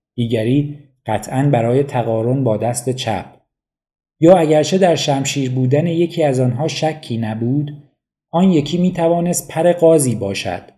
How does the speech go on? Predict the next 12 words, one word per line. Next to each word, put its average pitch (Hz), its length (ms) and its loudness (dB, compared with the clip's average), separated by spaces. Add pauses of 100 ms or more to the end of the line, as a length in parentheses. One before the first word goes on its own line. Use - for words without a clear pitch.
(520)
یا 135 160 4
پرگاری 131 600 0
بسته، 120 640 -2 (560)
یا 123 100 2
یک 147 260 2
فلوت، 131 460 0 (840)
یا 143 160 2
تیغهٔ 143 500 0
باز 123 360 2
کردن 123 480 -2
پاکت 127 460 -4
نامه. 110 560 -2